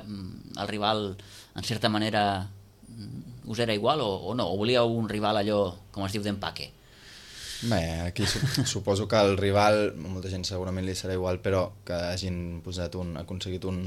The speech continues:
Speaker 2: un rival, un històric del, del futbol, eh? Un dels equips més, més galardonats amb títols d'Europa,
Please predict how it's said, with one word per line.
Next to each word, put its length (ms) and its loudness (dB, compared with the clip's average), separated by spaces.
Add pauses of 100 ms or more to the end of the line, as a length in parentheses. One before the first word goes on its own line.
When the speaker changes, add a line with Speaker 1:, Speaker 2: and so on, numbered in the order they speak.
Speaker 2:
un 320 -6
rival, 520 -2 (440)
un 100 -2
històric 640 0
del, 300 -4
del 220 -6
futbol, 560 -4 (260)
eh? 140 -10 (500)
Un 60 -6
dels 100 -4
equips 320 -4
més, 420 -2 (180)
més 600 -8
galardonats 640 -4
amb 160 -6
títols 480 -2
d'Europa, 460 0